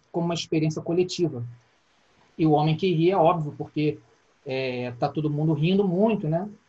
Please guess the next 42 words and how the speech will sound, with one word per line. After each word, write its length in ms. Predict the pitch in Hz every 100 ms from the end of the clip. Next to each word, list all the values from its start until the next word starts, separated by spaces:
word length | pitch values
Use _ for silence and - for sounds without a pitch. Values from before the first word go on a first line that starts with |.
| _ _ _ 151 143
As, 200 | 127 -
na 180 | 135 135
experiência 400 | - 147 147 151
coletiva 320 | 147 143 151
as 60 | 151
pessoas 280 | 151 151 135
acham 240 | 123 139
muita 220 | 143 165
graça 480 | 151 147 180 - 143
e, 400 | 143 147 143 143
e, 40 |
a, 140 | 143 143
e 180 | 165 160 - -
tem 180 | 170 170
um, 120 | 185
uma 340 | 208 208 233
pessoa 340 | 180 156 160 151
que 80 |
tá 180 | 151 156
ali 300 | 160 156 196 196 _ _ _ _ _
que 300 | - 170 170
se 160 | 160 160
sente 260 | 170 180 -
constrangida 640 | 175 180 185 185 160 175
por 160 | 175 175
achar 300 | 165 175 156
graça 360 | 151 156 165
daquilo 340 | 156 156 175 185
tudo, 360 | 165 160 131
né? 100 | 131
Então, 280 | 135 151 160
o 60 | 160
exercício 500 | 151 123 151 156 143
dela 200 | 151 165
é 200 | 156 156
o 80 |
seguinte: 360 | 156 151 151 151
será 240 | - 147
que 80 | 180
se 120 | -
a 40 | 151
gente 300 | 160 160